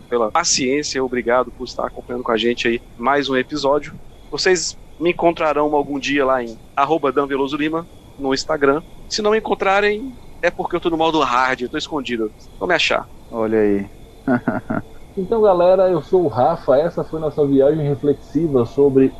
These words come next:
Speaker 3: o mundo trevoso, sombrio e nada amigável de Dark Souls e os jogos de seu ulti-,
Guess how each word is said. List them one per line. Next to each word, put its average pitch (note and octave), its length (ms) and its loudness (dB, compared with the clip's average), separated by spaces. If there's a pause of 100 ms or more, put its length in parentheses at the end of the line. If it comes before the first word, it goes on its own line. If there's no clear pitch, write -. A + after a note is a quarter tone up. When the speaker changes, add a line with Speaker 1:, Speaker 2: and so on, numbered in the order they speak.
Speaker 3:
o C#3 120 4
mundo D3 360 4 (160)
trevoso, C#3 640 2
sombrio C3 640 2 (220)
e D#3 100 -2
nada D#3 560 0
amigável A#2 640 4
de A#2 240 -2 (260)
Dark B2 380 0
Souls E3 580 0 (220)
e C3+ 100 4
os C#3 200 4
jogos C#3+ 520 4
de B2+ 140 4
seu D3 400 2 (240)
ulti-, D#3+ 380 2